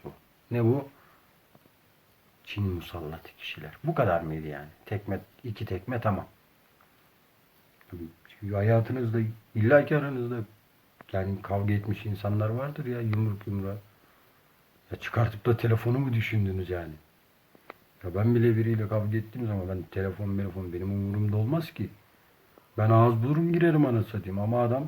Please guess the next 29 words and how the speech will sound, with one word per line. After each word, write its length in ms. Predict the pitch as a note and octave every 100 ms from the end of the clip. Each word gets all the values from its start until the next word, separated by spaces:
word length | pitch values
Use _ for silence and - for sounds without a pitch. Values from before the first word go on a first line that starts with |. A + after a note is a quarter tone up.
| - -
kamerayı 440 | A2 A#2 A#2 A#2
yere 300 | B2 B2 A2
tutuyor. 260 | - B2+ D3+
"Bismillah, 340 | A2+ F3 E3+
bismillah, 380 | D#3+ F3+ F3+ E3+
bismillah, 400 | D#3+ F#3 F3+ F3
bismillah." 280 | - F3+ E3
Kimsin? 380 | E3 D3+ G#2 - - _ _ _ _ - _ _ _ _ _ _ -
Lan 120 | G#2
oğlum 320 | G#2+ A#2 F#2+
rezillik 560 | G2 G#2+ B2 D3 D3 -
de, 200 | G#2+ G#2+ - _ _ -
<clears throat> 80 | D3+ D#3 D3 F#2+ G2+
gerçekten 480 | G2 A#2 - A2 G#2
kepazelik 760 | - G#2+ A2+ G#2+ A#2+ B2+ -
de 160 | A2+ A2 A2 - - _ _ _ _ _ _ _ _ _ _ _ _ -
hepsini 440 | G3 - A2+ A2
geçtiniz 560 | G#2 G2+ - A2 G2 F2+
ya. 200 | G2+ A2+ -
Ama 260 | A#2+ D#3+ C3+
ben 140 | C#3+
şuna 200 | A#2 C3
üzülüyorum. 640 | D3 B2+ A2 G#2+ D3 C3 G2
Millet 380 | G#2 A2 B2+ A#2 -
yiyor 400 | A2 A#2 B2+ F#2
abi. 180 | F2+ D#2+ - _ _ _ _ _
Takır 420 | - G#2 E3 C#3
takır 260 | B2 A2+ A2+
yiyor. 280 | G2+ F#2